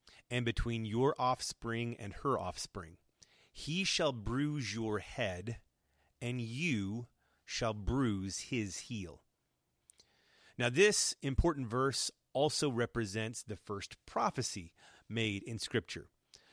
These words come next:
So it is both good news and a future promise of God at some point bringing forth from the human race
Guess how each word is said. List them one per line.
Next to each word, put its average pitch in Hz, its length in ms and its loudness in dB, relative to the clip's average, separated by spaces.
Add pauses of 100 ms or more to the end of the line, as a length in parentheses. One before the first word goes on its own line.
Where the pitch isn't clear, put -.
(120)
So 131 440 4
it 135 120 0
is 120 100 0
both 110 400 0
good 143 220 6
news 127 560 2 (200)
and 160 640 -2 (200)
a 110 100 -4
future 147 480 -6
promise 107 720 -2
of 101 240 -6
God 113 320 2
at 113 180 -12
some 147 480 0
point 107 540 -4 (320)
bringing 127 480 -2
forth 107 560 -2 (100)
from 104 160 -2
the 98 80 -4
human 127 380 -2
race 95 440 -2